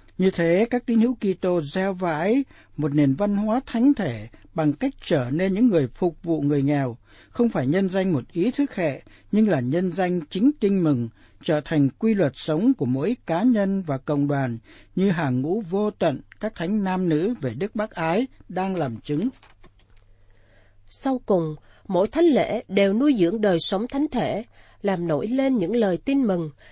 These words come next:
Speaker 2: mà các thành thị chúng ta thường quên lãng. Chúng ta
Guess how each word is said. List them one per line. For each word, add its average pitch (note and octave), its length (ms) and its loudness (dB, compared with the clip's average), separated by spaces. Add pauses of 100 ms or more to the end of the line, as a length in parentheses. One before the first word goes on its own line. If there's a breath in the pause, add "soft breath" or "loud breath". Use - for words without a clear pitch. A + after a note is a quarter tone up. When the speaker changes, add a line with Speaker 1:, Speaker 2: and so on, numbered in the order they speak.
(140 loud breath)
Speaker 2:
mà G3+ 160 0
các - 240 -6
thành G#3 260 -2
thị F#3+ 260 -2
chúng A#3+ 200 -4
ta B3+ 340 -4
thường E3+ 360 -4
quên A#3+ 200 2
lãng. F3 300 -4 (920 soft breath)
Chúng B3 180 -4
ta G#3+ 360 -2